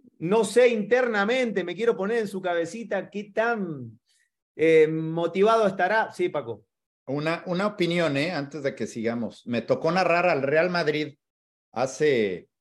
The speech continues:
Speaker 2: un año en aquella gira que hicieron por Estados Unidos en la cancha, su primer partido de pretemporada, ¿eh? Se habían juntado en Madrid, viajaron, entrenaron dos días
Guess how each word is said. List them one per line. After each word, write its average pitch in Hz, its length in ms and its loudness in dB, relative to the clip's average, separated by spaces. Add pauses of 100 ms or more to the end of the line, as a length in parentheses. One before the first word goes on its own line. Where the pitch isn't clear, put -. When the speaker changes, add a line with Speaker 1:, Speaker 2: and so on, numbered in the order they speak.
(220)
Speaker 2:
un 170 200 0
año 175 320 0
en 123 100 -4
aquella 147 340 -2
gira 156 300 -2
que 143 100 -8
hicieron 143 520 -4
por 151 200 0
Estados 143 440 -4
Unidos 147 580 -6
en 165 160 -6
la 165 160 -4
cancha, 170 320 -6
su - 260 -8
primer 170 480 0
partido 202 380 0
de 208 80 2
pretemporada, 135 960 -4
¿eh? - 80 -20 (320)
Se 160 160 2
habían 196 260 4
juntado 226 880 0 (560)
en 147 160 -6
Madrid, 175 520 -4 (580)
viajaron, 208 1000 0 (200)
entrenaron 185 640 -2
dos 202 220 -2
días 240 520 -4